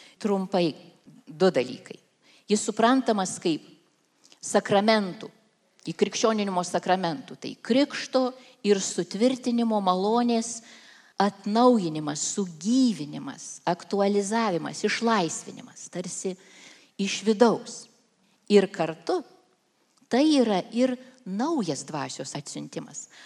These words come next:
Apima ne tik tai, kas jau duota,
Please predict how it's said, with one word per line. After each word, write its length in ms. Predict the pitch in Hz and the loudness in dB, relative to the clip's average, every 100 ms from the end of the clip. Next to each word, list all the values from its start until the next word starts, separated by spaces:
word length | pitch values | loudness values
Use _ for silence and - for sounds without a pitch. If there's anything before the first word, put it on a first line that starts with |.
| - _ | -20 _
Apima 540 | 233 254 - 247 226 | 4 4 2 2 2
ne 160 | 226 214 | 2 0
tik 300 | 220 311 - | 0 -4 -2
tai, 220 | - 220 | 0 0
kas 300 | 196 170 - 185 | 0 -6 -6 -6
jau 220 | 160 160 | -6 -6
duota, 580 | 175 233 320 320 339 | -4 -2 -2 0 -2